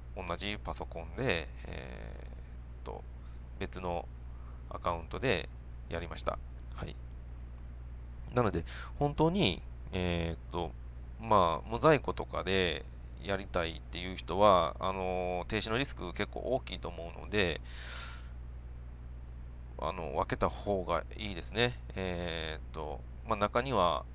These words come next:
えー、七つぐらいアカウントを持って運営している人とかもいるらしいので、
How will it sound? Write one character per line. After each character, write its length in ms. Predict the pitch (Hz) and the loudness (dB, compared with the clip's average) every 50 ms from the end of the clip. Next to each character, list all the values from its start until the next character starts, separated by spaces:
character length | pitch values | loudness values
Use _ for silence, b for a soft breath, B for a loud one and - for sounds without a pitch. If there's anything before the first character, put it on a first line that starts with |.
| - - - | -10 -10 -8
え 140 | - 92 90 | -8 -4 0
ー、 20 | |
七 180 | 101 123 135 135 | 2 4 4 4
つ 100 | - 135 | 2 2
ぐ 60 | 123 | 2
ら 100 | 101 90 | 2 4
い 40 | 78 | 4
ア 100 | 80 85 | 2 2
カ 140 | - 104 101 | 4 4 4
ウ 60 | 95 | 4
ン 80 | 90 85 - - | 2 -2 -6 -4
ト 80 | - 73 | -4 -4
を 260 | 80 78 - - - - - - - - - - - - - - | -2 -2 -4 -4 -4 -6 -8 -10 -10 -10 -10 -10 -10 -10 -6 -4
持 100 | - 90 | -4 -4
っ 20 | - | -4
て 440 | - - - - 120 110 101 90 87 | -4 -8 -2 4 6 6 6 6 4
運 240 | 98 98 98 98 | 2 0 0 0
営 140 | 101 98 95 92 | 2 2 2 2
し 40 | |
て 120 | - 101 101 | 2 2 2
い 40 | 98 | 2
る 100 | 101 95 | 0 -2
人 140 | - - | -4 -6
と 100 | 90 87 76 | -6 -6 -4
か 120 | - 73 | -6 -6
も 140 | 78 85 92 | -6 -4 -6
い 60 | 98 | -4
る 100 | 101 101 | -2 0
ら 120 | 107 104 98 | 0 0 0
し 160 | - - 76 | -2 -4 -4
い 40 | 73 | -8
の 160 | 67 71 64 | -8 -4 2
で、 380 | - 101 98 92 80 78 - | 4 6 6 6 6 2 -2